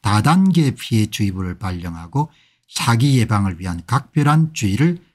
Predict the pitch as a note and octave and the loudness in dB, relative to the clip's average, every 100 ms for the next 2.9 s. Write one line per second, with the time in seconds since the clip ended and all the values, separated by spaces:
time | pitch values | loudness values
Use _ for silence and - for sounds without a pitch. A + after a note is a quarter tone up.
0 | _ - G2 F2 E2+ E2 F2+ D#2+ E2+ E2+ | _ 0 0 0 -6 -8 -10 -12 -18 -20
1 | _ _ - A2+ A2+ F#2+ F2+ E2+ E2 E2 | _ _ -4 0 2 0 -6 -12 -12 -16
2 | E2+ - F#2 _ _ F#2 _ A#2 | -20 -20 -20 _ _ -20 _ -10